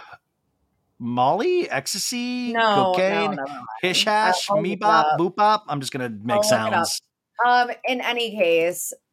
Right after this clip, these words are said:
Speaker 2: that sounds incredible, and I want
Speaker 1: Yeah.
Speaker 2: to actually experience it.
Speaker 1: Yeah, you guys, it's only, it's on Amazon Prime. You can watch it for free,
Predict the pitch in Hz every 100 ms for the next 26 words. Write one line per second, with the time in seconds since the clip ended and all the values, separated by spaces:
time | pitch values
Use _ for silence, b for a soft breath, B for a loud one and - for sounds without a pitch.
0 | 175 - 190 190 190 - _ _ - -
1 | 208 196 202 196 170 - - 196 185 170
2 | 180 170 - 69 78 - - 208 190 190
3 | 170 175 190 226 - - 285 - 196 202
4 | - 214 190 160 - 180 156 143 127 208
5 | - 82 80 - _ _ - 165 170 170
6 | 190 185 175 214 233 196 214 220 185 202
7 | 226 233 - 175 160 151 151 151 143 135
8 | 160 196 190 - 160 143 139